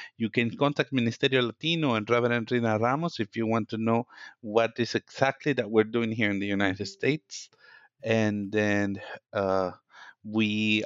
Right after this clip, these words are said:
are, you can look for me on Facebook too, Alvaro Duran, and you can look for me on Instagram. And, um, here you can find us. You can find La Comunidad Magdala, or you can find Libres en Cristo, that is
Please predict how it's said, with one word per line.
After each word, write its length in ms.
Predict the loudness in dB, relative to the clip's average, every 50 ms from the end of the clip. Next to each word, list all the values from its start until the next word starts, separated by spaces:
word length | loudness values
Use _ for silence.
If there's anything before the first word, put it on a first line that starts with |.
| -2
are, 400 | -4 -2 0 0 2 0 0 -2
you 200 | -4 -6 -10 -10
can 200 | -6 -2 -2 0
look 160 | -2 -2 -6 -8
for 180 | -6 -4 -4 -2
me 200 | -2 -2 0 0
on 160 | 0 -2 -2
Facebook 420 | -2 -2 -2 -2 -2 -6 -10 -10 -6
too, 440 | -2 0 0 2 2 0 -2 -2
Alvaro 400 | 0 0 0 0 0 0 0 2
Duran, 460 | 2 0 0 0 0 0 0 -2 -2 -4
and 180 | -6 -6 -4
you 80 | -4 -4
can 180 | -4 -2 -2
look 200 | -2 -2 -2 _ -2
for 100 | -2 0
me 140 | 0 2 0
on 120 | 0 0
Instagram. 640 | 0 -2 -4 -4 -8 -6 -2 0 2 2 2 0 -2 -8 -16 -20 -20 -20 -20 -20 -20 -14 -6 -2
And, 500 | 0 2 2 2 2 2 0 0 -4 -6 -12 -18 -20 _ _ _ _ _ _ _ _ _ _ _ _ _ _ -8
um, 400 | -4 -2 -2 -2 -2 -4 -6 -10 -12 -18 _ _ _ _
here 320 | -20 -8 -2 2 2 2 2
you 80 | 0 -4 -8 -12 -12
can 140 | -10 -10 -10
find 280 | -8 -8 -8 -8 -8 -8
us. 220 | -10 -12 -14 -20 _ -20 -20 -20 -20 -20 -20 _ -14
You 80 | -12 -8
can 140 | -6 -6
find 240 | -4 -2 0 0 0
La 60 | 0
Comunidad 500 | -4 -4 -6 -6 -4 -2 0 0 0 0
Magdala, 340 | 0 -2 -2 -2 0 0 0
or 80 | 0 -2
you 100 | -4 -2
can 160 | -2 -4 -2
find 200 | -2 -2 -2 0
Libres 300 | 0 2 2 2 0 -2
en 120 | -4 -6
Cristo, 520 | -6 -4 -2 -2 -2 -4 -4 -6 -4 -2 0 2
that 180 | 2 0 2 0
is 220 | -2 -4 -6